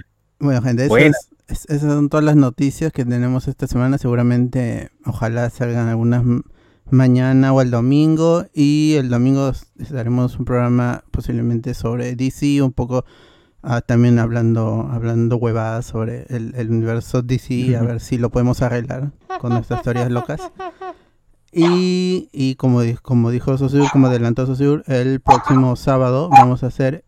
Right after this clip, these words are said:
Speaker 1: el watch party del Zack Snyder Justice League, que se debería estrenar, si es que no se filtra antes, el dieciocho de marzo para todo el mundo. Y si lo quieren ver,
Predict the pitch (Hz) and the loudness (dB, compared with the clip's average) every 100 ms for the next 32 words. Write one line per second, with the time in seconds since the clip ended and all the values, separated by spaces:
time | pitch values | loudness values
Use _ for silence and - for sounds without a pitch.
0 | - 135 131 135 131 135 131 131 - - | -4 0 0 0 0 0 0 0 0 0
1 | 127 123 131 123 123 117 117 - 120 127 | 0 0 0 0 -2 -4 -4 -4 -2 0
2 | 123 120 120 120 - 131 131 139 - - | 2 0 -2 -4 -4 -4 -2 -4 -8 -10
3 | 127 135 139 131 123 123 127 - 127 123 | -10 -10 -10 -8 -8 -8 -8 -8 -6 -6
4 | 127 139 _ _ _ _ - 131 131 123 | -6 -10 _ _ _ _ -4 2 4 4
5 | 127 127 117 123 120 120 123 - 320 131 | 2 -2 -4 0 0 0 -4 -10 -10 -4
6 | 120 120 127 117 110 - 120 - - 120 | -2 -4 -2 -2 -2 -2 -4 -4 -2 -2
7 | 117 123 120 120 117 - 120 120 - 123 | -2 0 4 4 2 -2 -6 -6 -2 0
8 | 123 127 127 139 _ _ _ _ _ _ | 2 2 0 -4 _ _ _ _ _ _
9 | 151 151 160 - 123 - 123 117 117 117 | 0 2 0 -2 -4 0 0 2 0 -4
10 | 113 | -6